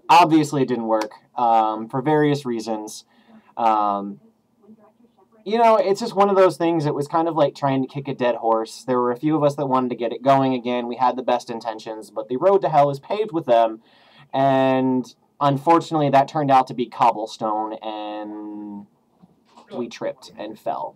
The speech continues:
on our face. Um, yeah. So basically what it boils down to is the Deadlies are over. Um, if I was gonna take the time to edit, I would put in, like,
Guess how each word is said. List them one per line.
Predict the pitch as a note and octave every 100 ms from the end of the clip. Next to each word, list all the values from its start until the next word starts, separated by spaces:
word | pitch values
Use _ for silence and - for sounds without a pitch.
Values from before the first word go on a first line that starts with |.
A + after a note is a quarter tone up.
| -
on | A#2+
our | G#2+ F#2+
face. | - - - A3 - _ _ _ - -
Um, | A#2 A2 G#2 G2+ G2 G2+ _ _ _ _ _ _ _ _ _ _ _ A#2
yeah. | G#2+ G#2+ F#2+ - - _ _ -
So | - D#3+ D3 C#3+ C#3+
basically | C#3 F3+ G3 F3 F3+
what | D#3+
it | D#3+
boils | D3 C#3
down | C3+ B2 A#2+
to | B2 G#2
is | A#2 A2+
the | A#2 A#2
Deadlies | A#2 A2+ C3+ C#3+
are | D3 D#3
over. | A2 G#2 A#2+ C#3+ _ _ _ _ _ - - _ _ _ _ _ _ _ _ _ _ _ _
Um, | G#2+ G#2 G2 F#2+ F2+ F2+ _ _ _ _ _ _ _ _ _ _ -
if | B2+ C3
I | A#2+
was | A#2+ A#2+
gonna | B2 A#2
take | A#2 G#2+
the |
time | A2+ G#2 G2+
to | -
edit, | G2 F#2+
I | F#2+
would | F#2 F#2
put | G2+ F#2
in, | F2+
like, | F2 -